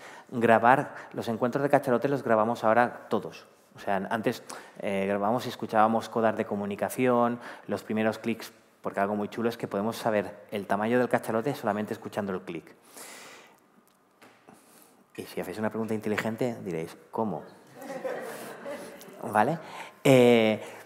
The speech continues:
pero no grabamos todo, todo el proceso de, de seguimiento, porque igual estamos diez, doce, trece, catorce, quince, treinta y ocho horas detrás de unos cachalotes. Y ahora ya lo estamos haciendo. Para, para ver cuando estamos grabando, puedes escuchar otros barcos venir,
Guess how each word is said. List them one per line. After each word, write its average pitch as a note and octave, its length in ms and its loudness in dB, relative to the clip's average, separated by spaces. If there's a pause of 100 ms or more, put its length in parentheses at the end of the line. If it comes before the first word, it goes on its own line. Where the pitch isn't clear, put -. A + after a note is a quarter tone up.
(800)
pero B2+ 160 6
no C#3 120 8
grabamos D3 600 8
todo, C#3 380 8
todo B2+ 240 4
el B2+ 100 4
proceso C3 440 0
de, A2 280 4
de G#2 100 0
seguimiento, G#2+ 560 -2
porque F2+ 220 -4
igual F2+ 200 0
estamos A2 440 -2
diez, A2 280 2
doce, G#2+ 300 0
trece, A2 260 -2
catorce, G2+ 420 -4
quince, G#2+ 440 -4 (360)
treinta G#2 300 0
y G2 120 -2
ocho A2+ 180 -6
horas A2 160 0
detrás A#2 240 0
de G#2+ 80 -2
unos G2 200 -6
cachalotes. G2+ 600 -4 (600)
Y B2+ 120 2
ahora C3+ 120 10
ya D#3+ 100 6
lo D3+ 60 2
estamos B2+ 320 2
haciendo. A2 480 -2 (460)
Para, - 680 6 (580)
para A2+ 220 6
ver C3+ 160 2
cuando A#2 380 4
estamos A#2 320 0
grabando, C3 440 4
puedes A2+ 200 2
escuchar A#2+ 340 -2
otros A2+ 260 0
barcos A2 340 2
venir, G#2+ 400 -2